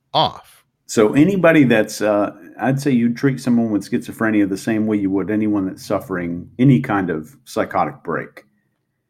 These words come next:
Speaker 2: And from a diagnostician or a, a, a clinician standpoint, you wanna make sure that the cause of this illness is, is mental and not physical, i e a tumor or something pushing on the brain,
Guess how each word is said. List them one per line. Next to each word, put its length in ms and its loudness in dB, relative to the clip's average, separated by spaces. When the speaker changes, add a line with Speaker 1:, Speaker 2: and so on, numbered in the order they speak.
Speaker 2:
And 420 -2
from 240 0
a 80 0
diagnostician 1120 2
or 140 2
a, 200 -6
a, 240 -4
a 80 -10
clinician 560 -2
standpoint, 540 -2
you 80 -2
wanna 160 -2
make 180 0
sure 160 -4
that 200 -8
the 80 -10
cause 440 4
of 120 -8
this 340 -6
illness 380 -6
is, 180 -14
is 400 -8
mental 520 4
and 100 0
not 200 -2
physical, 640 -4
i 120 -2
e 320 0
a 140 -4
tumor 420 0
or 80 -4
something 340 -12
pushing 380 -10
on 160 -6
the 60 -8
brain, 420 -4